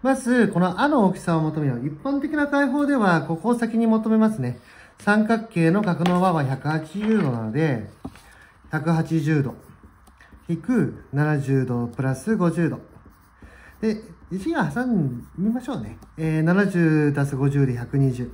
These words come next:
えー、なので、まあ、百がなくなって八十から二十を引けばいいね。六十度。で、ここが六十度と分かって、で、ここで百八十なので、このあの角は百八十度引く六十度で、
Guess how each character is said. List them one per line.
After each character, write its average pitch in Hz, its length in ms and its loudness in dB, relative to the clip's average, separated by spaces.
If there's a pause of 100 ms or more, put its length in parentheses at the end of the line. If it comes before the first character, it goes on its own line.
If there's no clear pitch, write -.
(640)
え 226 140 0
ー、 - 20 2
な 262 100 2
の 214 100 2
で、 185 180 2
ま 180 140 0
あ、 - 20 0
百 175 240 -2
が 202 100 4
な 151 80 2
く 143 80 -2
な 143 60 2
っ 143 40 0
て 143 100 -2
八 143 200 0
十 165 140 2
か 131 100 -2
ら 120 60 -4
二 127 160 0
十 120 160 -4
を 113 100 -4
引 101 80 -10
け 120 100 -8
ば 117 100 -6
い 110 40 -6
い - 20 -6
ね。 127 140 -2
六 123 240 -2
十 131 220 0
度。 95 100 -10 (440)
で、 262 100 0
こ 254 140 2
こ 262 80 -4
が 262 100 4
六 226 260 2
十 240 160 2
度 160 120 4
と 131 100 -2
分 123 140 -4
か - 80 -4
っ - 80 -8
て、 151 480 -2
で、 220 80 2
こ 233 100 0
こ 262 60 2
で 277 120 0
百 226 220 -2
八 240 240 2
十 247 140 0
な 151 120 2
の 107 140 -4
で、 131 200 0
こ 151 140 -6
の 156 160 -2
あ 165 60 2
の 147 80 0
角 113 220 -8
は 147 220 -2 (360)
百 151 220 -2
八 165 240 2
十 151 240 2
度 147 280 0
引 - 120 -16
く 180 260 2
六 120 260 -2
十 120 240 -4
度 107 80 -10
で、 151 320 -2